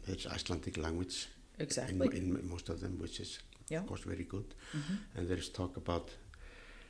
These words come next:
Speaker 1: the, the, this, uh, the thing we have on our telephones and our computers, that
Speaker 2: Mm-hmm.
Speaker 1: which is, everything's in English,
Speaker 2: Yeah.
Speaker 1: to try to to use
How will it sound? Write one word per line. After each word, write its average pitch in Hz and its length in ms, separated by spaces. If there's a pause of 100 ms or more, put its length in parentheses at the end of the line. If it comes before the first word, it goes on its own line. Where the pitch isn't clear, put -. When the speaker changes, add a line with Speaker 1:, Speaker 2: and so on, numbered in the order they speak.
(180)
Speaker 1:
the, 101 240
the, 90 440 (300)
this, - 280
uh, 98 40 (640)
the 95 80
thing 101 180
we 92 120
have 90 140
on 85 120
our 80 200
telephones 98 580
and 90 180
our 82 160
computers, 101 600
that 165 140
Speaker 2:
Mm-hmm. 190 120
Speaker 1:
which 269 140
is, - 160 (400)
everything's 90 460
in 80 80
English, 98 380 (280)
Speaker 2:
Yeah. 180 60 (560)
Speaker 1:
to 87 520
try 85 200 (100)
to 85 320 (320)
to 90 120
use 85 320